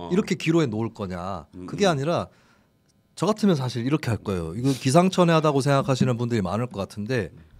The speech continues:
Speaker 2: 뭐 다른 게 아니라 그냥 자신을 위해서라도 이렇게 할 거예요. 이준석 대표하고
Speaker 1: 음.
Speaker 2: 윤석열 후보하고 둘 다 재신임 묻는 겁니다.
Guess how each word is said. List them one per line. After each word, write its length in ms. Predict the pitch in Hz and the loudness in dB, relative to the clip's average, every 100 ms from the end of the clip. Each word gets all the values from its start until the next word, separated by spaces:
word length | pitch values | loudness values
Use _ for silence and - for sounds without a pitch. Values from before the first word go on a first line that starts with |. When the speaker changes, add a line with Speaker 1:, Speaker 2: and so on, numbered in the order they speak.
| _ _ - | _ _ -12
Speaker 2:
뭐 260 | 127 143 127 | 0 2 2
다른 260 | 156 208 254 | 0 -2 0
게 80 | 196 | 0
아니라 240 | 143 147 | 2 0
그냥 300 | 131 151 135 | 0 0 0
자신을 400 | 104 127 208 220 | 0 0 2 4
위해서라도 460 | 127 131 135 120 110 | 4 4 2 0 -2
이렇게 240 | 123 - 117 | -6 -2 -4
할 60 | |
거예요. 300 | - 87 76 _ _ _ | -4 -8 -10 _ _ _
이준석 440 | 131 170 226 214 214 | -2 2 4 4 2
대표하고 680 | 165 165 151 147 175 92 78 _ _ _ _ 90 | 0 0 0 0 0 -2 -6 _ _ _ _ -20
Speaker 1:
음. 140 | 82 _ _ _ _ _ _ _ - | -20 _ _ _ _ _ _ _ 2
Speaker 2:
윤석열 340 | 156 202 190 | 6 8 6
후보하고 600 | 156 151 143 131 165 87 - _ - | 2 2 0 0 -2 -4 -8 _ -6
둘 140 | 180 | 4
다 100 | 240 | 4
재신임 380 | 175 120 127 120 | 6 4 2 -2
묻는 240 | 95 95 | -4 -6
겁니다. 280 | 85 69 - | -8 -12 -18